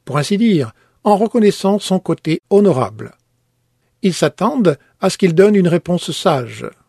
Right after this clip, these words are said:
Voici ce que Moïse nous a prescrit. Si le frère de quelqu'un meurt,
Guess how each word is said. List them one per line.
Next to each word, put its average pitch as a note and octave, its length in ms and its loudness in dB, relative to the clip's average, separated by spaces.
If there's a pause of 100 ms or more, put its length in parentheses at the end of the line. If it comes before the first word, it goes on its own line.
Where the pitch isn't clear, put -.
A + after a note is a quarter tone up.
Voici F3+ 480 0
ce G#3+ 100 2
que G3+ 140 4
Moïse G3 540 4
nous G3+ 160 4
a G3+ 80 4
prescrit. G3 520 -6 (540)
Si - 180 -8
le C3+ 100 0
frère D#3+ 420 2
de D3 80 0
quelqu'un D3 480 -4
meurt, A3+ 540 0